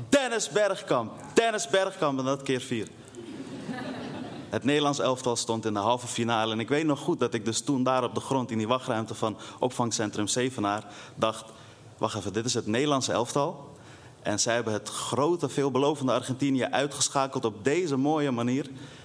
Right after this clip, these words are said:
Wij zijn nu in Nederland. Ik denk dat het wel goed gaat komen met ons."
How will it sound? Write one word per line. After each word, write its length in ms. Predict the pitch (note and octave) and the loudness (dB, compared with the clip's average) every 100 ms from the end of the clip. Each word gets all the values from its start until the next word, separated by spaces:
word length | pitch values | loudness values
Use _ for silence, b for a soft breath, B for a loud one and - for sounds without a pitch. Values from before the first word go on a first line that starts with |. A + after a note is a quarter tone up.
| B | B
Wij 220 | G#2+ D3+ | 0 2
zijn 180 | D#3+ D3 | 2 2
nu 120 | C#3 | 2
in 100 | A2+ | 2
Nederland. 480 | A#2+ C3+ C3 C3+ C3 | 2 2 2 2 -2
Ik 60 | - B B B - | -8 B B B -4
denk 200 | D3+ E3+ | -2 2
dat 100 | D#3 | 2
het 100 | D3 | 2
wel 120 | B2 | 0
goed 260 | A2+ - D3+ | 0 0 0
gaat 180 | A#2 G#2 | 0 0
komen 300 | F2+ F#2 F#2+ | 0 0 -2
met 160 | F#2 | -2
ons." 260 | F#2 F2 - | -4 -4 -4